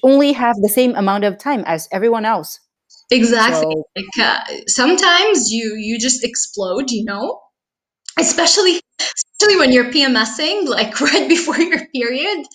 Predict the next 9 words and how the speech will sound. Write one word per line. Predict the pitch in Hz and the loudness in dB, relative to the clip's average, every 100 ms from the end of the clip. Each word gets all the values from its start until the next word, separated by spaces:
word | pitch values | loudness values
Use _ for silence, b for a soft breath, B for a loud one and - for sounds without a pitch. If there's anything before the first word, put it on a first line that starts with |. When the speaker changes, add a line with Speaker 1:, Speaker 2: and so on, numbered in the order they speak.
| B B B | B B B
Speaker 2:
You're | 269 339 | -2 0
like, | 311 - | 0 0
"Okay, | 311 370 302 208 | -2 0 -2 -4
look, | 262 302 - - - _ _ b 202 | -2 -2 -2 -12 -18 _ _ b -10
it's | 269 247 | -8 -4
been | 311 311 | -4 -4
three | 330 359 | -6 -6
weeks. | 370 349 622 605 - - - B 277 | -2 -2 -2 -4 -12 -12 -12 B 0
Now | 285 311 | 2 2